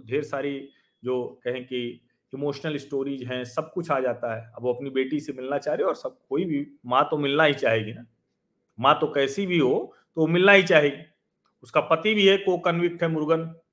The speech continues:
अब चूंकि वो श्रीलंकन नेशनल है इसलिए अभी उसको रिफ्यूजी कैंप में रखा गया है।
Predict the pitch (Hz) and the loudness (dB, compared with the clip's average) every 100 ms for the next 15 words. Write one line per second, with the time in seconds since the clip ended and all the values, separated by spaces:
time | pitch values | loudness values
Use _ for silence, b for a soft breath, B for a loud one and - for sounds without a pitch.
0 | _ _ _ _ _ _ _ - - 151 | _ _ _ _ _ _ _ -14 -10 -2
1 | 185 175 175 175 180 220 214 208 202 214 | 0 2 0 -2 2 0 2 0 -2 2
2 | 220 202 202 - _ _ _ - - 175 | 6 6 4 -6 _ _ _ -20 -2 0
3 | 165 170 165 175 156 170 170 170 170 180 | 2 2 -2 -6 -4 -4 -4 -2 -2 -2
4 | - 180 165 175 165 165 - _ | -6 -6 -4 -4 -4 -6 -10 _